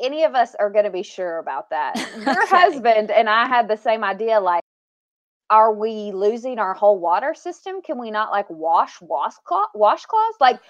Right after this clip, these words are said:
Speaker 1: that's
Speaker 2: Yes.
Speaker 1: not ideal. Like, I'm not saying I'm, like, over here getting my washcloth <laughs> stack ready.
Speaker 2: <laughs> But,
Speaker 1: But,
Speaker 2: like,
Speaker 1: like
Speaker 2: it's possible.
Speaker 1: Yeah, I'm like, "Why is this our immediate," yeah,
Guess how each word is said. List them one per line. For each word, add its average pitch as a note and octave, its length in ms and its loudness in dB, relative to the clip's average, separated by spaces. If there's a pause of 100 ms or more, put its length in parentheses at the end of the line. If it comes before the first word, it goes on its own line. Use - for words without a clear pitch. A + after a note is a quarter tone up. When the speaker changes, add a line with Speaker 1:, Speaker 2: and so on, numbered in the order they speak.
(140)
Speaker 1:
that's G4 200 -4
Speaker 2:
Yes. A4 80 -2 (240)
Speaker 1:
not B3 80 -8
ideal. A3 640 0
Like, - 260 0
I'm G4+ 120 6 (120)
not F#4+ 220 2
saying C#4 420 0
I'm, B3+ 160 2
like, A3+ 240 2
over A#3+ 220 4
here A#3 120 2
getting A3+ 260 0
my G3 140 2
washcloth A#3+ 640 4
<laughs> - 40 -20
stack - 500 -2
ready. G3+ 420 0
Speaker 2:
<laughs> C4 40 -2 (1200)
But, A#3+ 140 -4
Speaker 1:
But, - 20 2
Speaker 2:
like, D4 240 8
Speaker 1:
like B3+ 280 4
Speaker 2:
it's - 80 -16
possible. A3+ 720 -10 (240)
Speaker 1:
Yeah, F#4 80 0 (280)
I'm A#3+ 260 6
like, D4 260 -2
"Why G#4 340 6
is D#4 80 -12
this F4+ 220 -4
our D4+ 240 4
immediate," C#4+ 640 -2
yeah, D3+ 380 -2